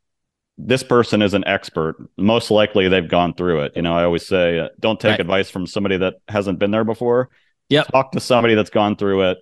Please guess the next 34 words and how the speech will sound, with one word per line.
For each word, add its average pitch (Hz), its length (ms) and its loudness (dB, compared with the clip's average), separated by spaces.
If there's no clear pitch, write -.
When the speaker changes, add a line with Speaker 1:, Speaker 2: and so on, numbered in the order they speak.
Speaker 1:
Let 113 160 0
them 104 160 -2
tell 104 280 2
you, 92 180 2
"Here's 110 280 -2
what 110 80 0
you're 101 140 -2
feeling 101 400 -2
now. 92 340 0
I 101 160 -4
went 110 200 -4
through 101 140 -2
that 92 220 -4
too. 87 500 -4
Here's 107 260 2
some 98 360 0
actionable 92 600 -2
tips - 400 -4
of 82 120 -2
how 90 400 0
to 87 340 -2
respond 90 560 0
to 95 100 -2
that, 85 220 2
your, 82 180 -2
your 85 240 2
ex, 82 380 -2
respond 87 480 0
to 85 80 -2
your 82 120 4
lawyer," 80 360 2
because 85 300 -2
otherwise 92 560 4
you're, 104 300 0